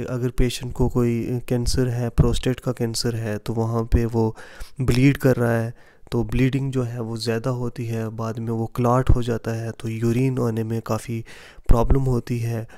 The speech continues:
पेशेंट का ब्लैडर फुल भी हो लेकिन फिर भी जो है कैथेटर से यूरिन पास नहीं हो रहा है, तो उस टाइम जो है इरिगेशन की जाती है। कंटिन्यू जो है वो फ्लूइड वहाँ से इरिगेट करना पड़ता है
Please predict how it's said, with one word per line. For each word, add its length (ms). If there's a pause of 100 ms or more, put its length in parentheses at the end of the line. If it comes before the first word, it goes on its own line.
(280)
पेशेंट 320
का 140
ब्लैडर 380
फुल 320
भी 200
हो 320 (180)
लेकिन 360
फिर 200
भी 160
जो 160
है 300 (500)
कैथेटर 400
से 160
यूरिन 360
पास 320
नहीं 240
हो 180
रहा 100
है, 380 (300)
तो 100
उस 240
टाइम 220
जो 120
है 320 (340)
इरिगेशन 560
की 180
जाती 340
है। 160 (100)
कंटिन्यू 560
जो 180
है 180
वो 300 (380)
फ्लूइड 360
वहाँ 320
से 200
इरिगेट 560
करना 320
पड़ता 320
है 180